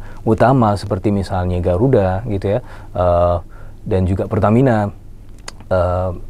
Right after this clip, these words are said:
ini, ini sebenarnya menunjukkan bahwa ya pada akhirnya nanti ketika, eh, memasuki masa recovery yang, yang dilakukan pemerintah adalah ingin memastikan bahwa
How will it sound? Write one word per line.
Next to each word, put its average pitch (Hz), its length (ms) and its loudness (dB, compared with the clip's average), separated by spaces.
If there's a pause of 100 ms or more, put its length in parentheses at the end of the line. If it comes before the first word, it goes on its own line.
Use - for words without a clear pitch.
ini, 175 320 4 (100)
ini 185 160 6
sebenarnya 151 320 4
menunjukkan 113 480 2 (160)
bahwa 104 320 2 (320)
ya 95 320 2
pada 110 240 4
akhirnya 151 320 4
nanti 104 400 -2
ketika, 98 560 0 (320)
eh, 90 480 0 (240)
memasuki 113 480 4
masa 104 240 2
recovery 107 640 2
yang, 98 400 -2
yang 101 160 -2
dilakukan 101 240 0
pemerintah 104 480 2
adalah 127 320 0 (160)
ingin 147 400 2
memastikan 117 560 0
bahwa 110 240 2